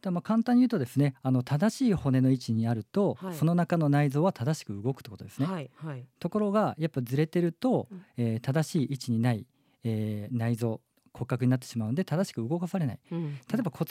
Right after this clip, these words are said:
Speaker 1: 盤って金魚鉢に例えられるんですけども、
Speaker 2: うんうん。
Speaker 1: 例えば金魚鉢を想像してみていただいて、
Speaker 2: はい。
Speaker 1: 正常に置かれてると、
Speaker 2: うん。
Speaker 1: なんか自由自在に動いてませんかね。金魚泳いでませんかね。
Speaker 2: そうです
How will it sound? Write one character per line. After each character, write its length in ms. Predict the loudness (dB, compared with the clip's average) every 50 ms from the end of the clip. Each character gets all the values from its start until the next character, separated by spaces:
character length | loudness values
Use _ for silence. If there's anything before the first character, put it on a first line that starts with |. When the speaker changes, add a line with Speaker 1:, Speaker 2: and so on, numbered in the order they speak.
| -2
Speaker 1:
盤 140 | 0 2 2
っ 40 | 2
て 120 | 2 0
金 240 | -2 0 2 4 4
魚 120 | 4 4 2
鉢 200 | -2 0 0 -2
に 60 | -2
例 200 | -2 -2 -4 -2
え 60 | -2
ら 80 | -2 -2
れ 80 | -2
る 80 | -4 -4
ん 60 | -8
で 60 | -8
す 100 | -10 -10
け 80 | -10 -4
ど 80 | 0
も、 180 | 2 2 4 2
Speaker 2:
う 20 | 0
ん 0 |
う 20 |
ん。 40 | -2
Speaker 1:
例 40 | -8 -12 -16 -20 -12 -6 -4
え 100 | -4 -4
ば 60 | -4
金 240 | -2 0 2 4 4
魚 140 | 4 4 2
鉢 260 | 0 0 -2 -2 -6
を 40 | -8
想 200 | -6 -4 -6 -4
像 120 | -4 -4
し 100 | -6 -6
て 100 | -4 -4
み 80 | -4 -2
て 80 | -2 -6
い 60 | -6
た 100 | -4 -4
だ 80 | -4
い 80 | -4 -4
て、 220 | -2 -2 -2 -2
Speaker 2:
は 200 | -2 -4 -6 -6
い。 100 | -8 -10 -14 _ _ _ -20
Speaker 1:
正 280 | -10 -2 0 2 2 4
常 120 | 4 2
に 80 | 2 2
置 80 | 2
か 120 | 2 0 -2
れ 80 | -2
て 100 | 0 0
る 80 | -2 -2
と、 220 | 0 0 -2 -2 -4
Speaker 2:
う 40 | -10
ん。 60 | -14 _ -6
Speaker 1:
な 40 | -2
ん 20 | -2
か 40 | -2
自 140 | 0 2
由 60 | 2 2
自 160 | 2 0 0
在 120 | -4 -2
に 80 | -4 -4
動 160 | -4 -4 -4
い 60 | -2
て 80 | -2 -2
ま 80 | -2
せ 100 | -2 -2
ん 60 | -4 -4
か 100 | -4 -6
ね。 100 | -6 -4
金 160 | -2 0 0
魚 120 | 0 0 -2 -2 0
泳 100 | 0 2
い 40 | 2
で 80 | 2
ま 60 | 0 0
せ 140 | 0 0
ん 60 | -2 -2
か 80 | -2
ね。 40 | -4
Speaker 2:
そ 100 | -4 -2
う 20 |
で 80 | -2 -4
す 80 | -6